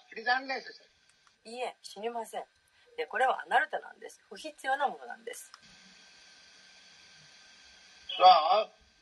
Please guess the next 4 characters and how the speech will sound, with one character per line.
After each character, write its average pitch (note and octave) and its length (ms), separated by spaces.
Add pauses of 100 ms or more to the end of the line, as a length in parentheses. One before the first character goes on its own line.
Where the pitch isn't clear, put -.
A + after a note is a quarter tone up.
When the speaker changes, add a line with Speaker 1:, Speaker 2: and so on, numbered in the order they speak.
(120)
Speaker 1:
first G#3+ 320
stage G3 260 (320)
is A3+ 80 (2500)
appreciation, F#3 640